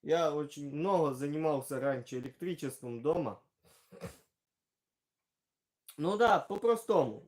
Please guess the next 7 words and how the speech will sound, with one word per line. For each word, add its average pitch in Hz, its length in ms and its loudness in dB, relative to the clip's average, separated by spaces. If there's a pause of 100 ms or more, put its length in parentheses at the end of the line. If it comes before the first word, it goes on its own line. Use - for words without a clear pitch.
(100)
Там 226 340 2
вход, - 440 -2
там 185 200 0
раніше 180 340 4
стояв, 151 720 2
е, 127 680 -4 (240)
щотчик. 247 560 0